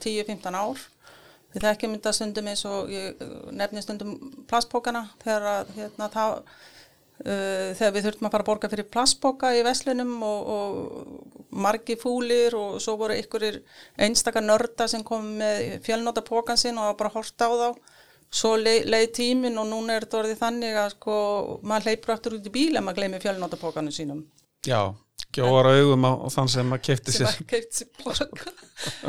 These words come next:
Speaker 1: En, en
Speaker 2: Já.
Speaker 1: þetta er alveg eins með, með, hérna, matinn og tækifæri í, í, hérna, með, með matinn hérna á Íslandi að, að þetta er hugarfarsbreyting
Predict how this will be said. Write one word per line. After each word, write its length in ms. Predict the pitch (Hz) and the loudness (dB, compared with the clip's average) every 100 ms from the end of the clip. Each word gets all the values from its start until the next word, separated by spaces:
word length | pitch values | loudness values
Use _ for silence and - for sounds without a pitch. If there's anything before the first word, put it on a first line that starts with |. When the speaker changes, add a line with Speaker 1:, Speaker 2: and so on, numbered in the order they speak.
| - - - - | -6 -4 -4 -2
Speaker 1:
En, 160 | 214 - _ - | -4 -6 _ -2
en 100 | 214 | 0
Speaker 2:
Já. 60 | 117 113 - | 0 -4 -8
Speaker 1:
þetta 360 | 254 254 254 262 | -4 -4 -4 -4
er 80 | 233 | -2
alveg 300 | 240 277 269 | -2 -2 -4
eins 140 | 247 - - - - | -4 -4 -6 -10 -6
með, 380 | 226 233 233 220 226 | 0 4 4 2 0
með, 300 | 233 220 208 | -2 -2 -4
hérna, 500 | 220 214 214 208 208 196 190 | -6 -6 -8 -6 -2 -2 0
matinn 400 | 214 220 220 208 | 2 2 2 -6
og 60 | 202 | -2
tækifæri 600 | 220 214 208 208 202 196 | -2 -2 -2 -2 0 -2
í, 200 | 190 196 185 185 | -4 -6 -8 -8
í, 220 | - 185 180 185 | -10 -10 -12 -14
hérna, 460 | 190 180 - 180 175 165 156 _ _ _ _ _ _ _ - - - 196 | -12 -14 -8 -4 -2 -4 -6 _ _ _ _ _ _ _ -14 -10 -4 -2
með, 340 | 185 185 180 - | 0 0 0 -2
með 180 | 185 180 175 | -2 -2 0
matinn 320 | 196 202 196 | 0 0 -2
hérna 240 | 196 190 185 | -4 -4 -6
á 40 | |
Íslandi 420 | 202 202 170 175 175 | -4 -4 -6 -6 -6
að, 140 | 170 - - - - - _ _ - | -8 -12 -20 -20 -20 -20 _ _ 2
að 220 | 190 185 - | 2 2 0
þetta 260 | 202 190 233 | -4 6 6
er 100 | 233 | 6
hugarfarsbreyting 880 | 254 214 180 - 175 156 160 - | 4 4 0 -4 -4 -6 -8 -14